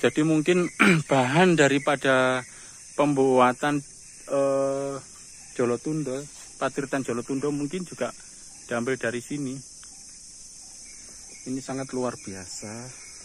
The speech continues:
Ya Allah. Ini pohon lo sepertinya. Mungkin ini pohon kuwang atau pohon apa gitu loh. Kalau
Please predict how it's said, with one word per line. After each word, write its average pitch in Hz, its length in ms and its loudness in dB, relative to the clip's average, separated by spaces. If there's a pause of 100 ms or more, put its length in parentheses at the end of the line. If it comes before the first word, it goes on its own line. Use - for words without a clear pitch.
(3250)
Ya 120 80 -12
Allah. 120 560 -16 (3250)
Ini 151 160 -8
pohon 127 560 -6
lo 117 160 -6
sepertinya. 107 560 -12 (1900)
Mungkin 156 320 -8
ini 156 80 -6
pohon 117 320 -10
kuwang 160 560 -8
atau 151 160 -10
pohon 123 320 -6
apa 127 400 -10
gitu 131 160 -12
loh. 110 160 -8 (320)
Kalau 117 320 -8